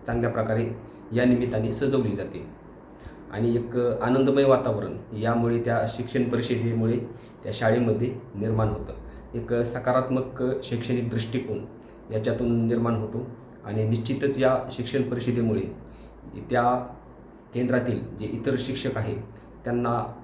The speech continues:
शैक्षणिक अशा प्रकारचा, अ, फायदाच होतो, कारण शैक्षणिक त्यांना मार्गदर्शन मिळते, आपल्या ज्ञानात, अ, भर पडते. आणि केंद्रातील किंवा कधीकधी बीट स्तरातील ज्या शाळा आहे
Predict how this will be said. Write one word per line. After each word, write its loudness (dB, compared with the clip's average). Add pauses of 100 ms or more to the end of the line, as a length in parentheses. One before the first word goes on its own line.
(160)
शैक्षणिक 0
अशा 0
प्रकारचा, -4 (500)
अ, -6 (600)
फायदाच 4
होतो, -4 (320)
कारण -4
शैक्षणिक 0
त्यांना 0
मार्गदर्शन 0
मिळते, 2 (400)
आपल्या 2
ज्ञानात, 2
अ, 4 (320)
भर 2
पडते. -2 (300)
आणि 2 (1300)
केंद्रातील 6
किंवा 2 (500)
कधीकधी 2 (260)
बीट 0
स्तरातील 0 (520)
ज्या 0
शाळा 4
आहे 0